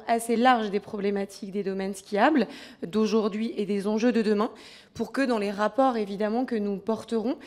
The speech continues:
ces problématiques soient comprises et partagées, euh, par tous. Donc, euh, l'idée, c'était évidemment que vous puissiez mieux connaître, euh, cette économie, euh, touristique de montagne et les problématiques qui y sont liées.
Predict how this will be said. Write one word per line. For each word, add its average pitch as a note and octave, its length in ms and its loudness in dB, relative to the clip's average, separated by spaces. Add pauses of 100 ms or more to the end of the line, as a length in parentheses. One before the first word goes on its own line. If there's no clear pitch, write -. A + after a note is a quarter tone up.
(120)
ces - 180 -4
problématiques A3+ 760 0
soient A#3 340 0
comprises A#3+ 560 -4
et A3+ 60 -2
partagées, G#3+ 600 0
euh, G#3 280 2
par A#3 260 0
tous. - 340 0 (520)
Donc, A3 240 -2
euh, A3 220 2
l'idée, G#3+ 360 -6
c'était B3 360 -8
évidemment G#3+ 420 -6
que A3+ 320 -4
vous G3 240 -10
puissiez B3 500 -6
mieux B3 280 -2
connaître, A#3+ 480 -8 (400)
euh, G3 160 2
cette G#3+ 200 -4
économie, A3 640 4
euh, G3 80 2
touristique - 680 2
de G#3+ 120 2
montagne G#3+ 600 2
et A3 120 -2
les G#3+ 100 0
problématiques G3+ 680 -4
qui - 140 -8
y G3 60 -6
sont A#3 340 -6
liées. G3 380 -8